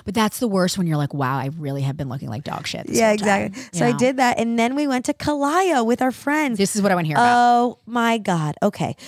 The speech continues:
Speaker 2: So many a things are overhyped. Not
Speaker 1: Many.
Speaker 2: this place.
Speaker 1: Okay, that's what
Speaker 2: Un-
Speaker 1: everyone says.
Speaker 2: Yeah, yeah, yeah. People
Speaker 1: Okay.
Speaker 2: are saying that?
Speaker 1: Describe to me.
Speaker 2: Okay.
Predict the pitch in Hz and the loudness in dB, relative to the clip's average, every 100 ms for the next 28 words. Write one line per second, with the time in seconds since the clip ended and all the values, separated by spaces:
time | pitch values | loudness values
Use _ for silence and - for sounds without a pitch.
0 | - - 285 247 269 320 370 392 269 - | -10 0 2 2 2 2 2 2 0 2
1 | 202 170 165 - 180 180 175 160 - - | 2 2 0 0 2 2 0 -2 -2 -6
2 | - - _ _ _ - 170 170 170 165 | -8 -20 _ _ _ -18 -4 0 2 0
3 | 151 151 156 - - _ - 285 330 370 | -2 -4 -2 -8 -14 _ -10 -6 0 2
4 | 349 202 - - 185 196 240 262 269 320 | 2 0 -6 -2 0 2 0 0 0 0
5 | - 311 285 - 285 262 - 190 202 240 | -2 0 2 4 4 0 -4 -2 0 2
6 | 254 277 285 349 330 220 220 302 381 _ | 0 2 2 2 2 0 -2 -4 -8 _
7 | 269 - - 254 247 - 226 196 | -6 -4 0 2 2 0 0 0